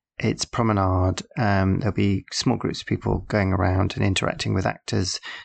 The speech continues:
to keep it covid safe. And Darren has been working with a lot of community groups in the area to create art that will be used in the production by the actors and as part of the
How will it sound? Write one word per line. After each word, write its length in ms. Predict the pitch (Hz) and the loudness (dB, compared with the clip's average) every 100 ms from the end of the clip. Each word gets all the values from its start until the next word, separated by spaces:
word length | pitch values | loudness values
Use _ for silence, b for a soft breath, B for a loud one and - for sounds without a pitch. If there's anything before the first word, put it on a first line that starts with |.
| - | -8
to 60 | |
keep 220 | - 101 | -4 -2
it 60 | - | -2
covid 300 | - 101 101 | -2 -2 -2
safe. 440 | - 107 101 95 - B B B B | -2 0 0 -4 -10 B B B B
And 240 | 107 104 104 | 0 2 2
Darren 280 | 113 104 | 0 2
has 140 | 101 95 | 0 2
been 200 | 107 104 | 0 2
working 380 | 104 - 110 98 | 0 0 0 2
with 300 | 104 95 - - | 2 0 -4 -4
a 60 | |
lot 220 | 104 98 - | -2 0 -2
of 160 | 92 | -4
community 420 | - 117 104 - - | -2 0 0 -2 0
groups 420 | 107 104 - - | 0 0 -4 -6
in 200 | - 104 | 0 2
the 100 | 101 | 4
area 380 | 92 92 95 92 | 4 4 4 2
to 300 | - 110 95 | 0 0 0
create 600 | - 110 98 101 - - B B B B _ - | 0 0 0 0 -2 -4 B B B B _ -4
art 300 | 120 113 - | 0 0 0
that 120 | 120 | -2
will 140 | 120 | 0
be 120 | 101 110 | 0 0
used 460 | 110 110 104 - - | 2 2 0 -4 -2
in 160 | - 107 | -2 0
the 60 | |
production 640 | 101 - - - 107 95 - | 0 -4 -2 0 2 0 -2
by 280 | 113 101 101 | -2 -2 -2
the 120 | 104 | -2
actors 580 | - - - 120 104 - | -2 -4 -4 -2 -2 -2
and 280 | 156 110 101 | -2 0 2
as 100 | 98 | 0
part 320 | - 104 98 | -2 -4 -2
of 180 | - 104 | -4 -6
the 300 | 113 98 95 | -2 0 -2